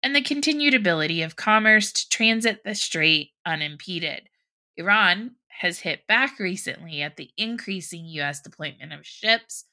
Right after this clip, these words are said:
in the strait. A chief diplomat argued the region doesn't need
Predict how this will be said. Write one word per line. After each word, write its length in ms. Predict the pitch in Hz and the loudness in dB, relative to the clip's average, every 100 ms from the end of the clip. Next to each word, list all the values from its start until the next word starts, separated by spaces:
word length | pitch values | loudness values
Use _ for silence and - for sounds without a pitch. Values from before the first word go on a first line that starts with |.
| _ _ _ _ | _ _ _ _
in 120 | 202 | -6
the 120 | 214 | -4
strait. 580 | 196 - - 170 139 - - | -2 -4 -6 -6 -8 -12 -10
A 140 | 165 | -8
chief 400 | 160 - 190 - | -6 -4 -6 -6
diplomat 560 | 190 180 180 175 165 - | -12 -8 -6 0 0 2
argued 640 | 196 262 247 208 190 196 _ _ _ _ _ | 2 2 2 -2 -4 -6 _ _ _ _ _
the 60 | 247 | -4
region 360 | 269 370 381 | 0 0 -2
doesn't 320 | 330 285 262 208 | 0 0 0 2
need 340 | 247 220 - | 4 4 2